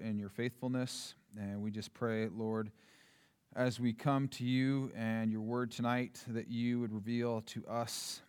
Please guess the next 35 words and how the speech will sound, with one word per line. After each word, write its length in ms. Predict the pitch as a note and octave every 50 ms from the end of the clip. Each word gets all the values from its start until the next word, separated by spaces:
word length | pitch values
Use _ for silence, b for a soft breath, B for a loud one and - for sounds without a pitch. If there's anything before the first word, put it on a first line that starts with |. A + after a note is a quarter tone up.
| - - - -
the 300 | G2 A2 G#2+ G#2+ G#2 G2+
places 520 | G2+ - - - B2+ B2+ - - A2+ G#2+ G#2
of 100 | F#2+ F2+
ignorance 600 | - C3+ C3 C3 C#3+ D3 C#3+ C#3+ A#2+ - - -
that 140 | - A#2 G#2+
exist 420 | A2 G#2 G#2+ A#2 A#2+ A2+ - -
in 60 | G#2+
our 160 | A2 A2 A2+ A#2
lives 500 | A#2 A#2+ A#2+ A#2+ A#2+ A#2 A2 - - - _ _ _ _ _ _ - G#2
and 160 | G#2+ G2+ F#2
help 220 | G#2 A2+ A2 A2 - - -
us 240 | G#2 G#2 G2 - -
to 80 | - -
come 260 | - - A2 G#2+ G#2
to 220 | G2 - - A2 G#2+
an 80 | G#2
understanding 580 | G2+ G2+ G2+ F#2+ - - A2 G#2+ G#2 G2+ G2+ G2
of 120 | F#2+ F#2
you, 300 | G2 G2 G2+ G2+ G2+ G2+ b b b b b b b b b b b b _ -
uh, 220 | E2+ D#2+ E2+ F#2 F#2 F#2
by 340 | G2+ F#2+ F#2+ F#2 F#2 F#2 F#2 - _ _ _ _ _ _ _ _ _ _ _ _ _ _ _ _ _ _ _ _ _ _ -
coming 320 | - G#2+ G#2 G#2 G#2 G2+ F#2+
to 140 | - -
an 60 | G2+ G2+
understanding 640 | F#2 G2+ G2 F#2+ - - - G#2 G2+ G2+ G2+ G2
of 100 | F#2+ F2+
each 200 | F#2 F2+ - -
other. 260 | G#2 A2 B2+ C3 C3 - - _ _ _ - -
And 200 | G2 F#2 F#2 F2+
so 180 | - - F#2+ F#2
we 80 | F#2+
just 180 | F#2+ F#2 - -
pray 180 | - G2 G2 F#2+
that 120 | F#2+ -
you 140 | - F#2+ F2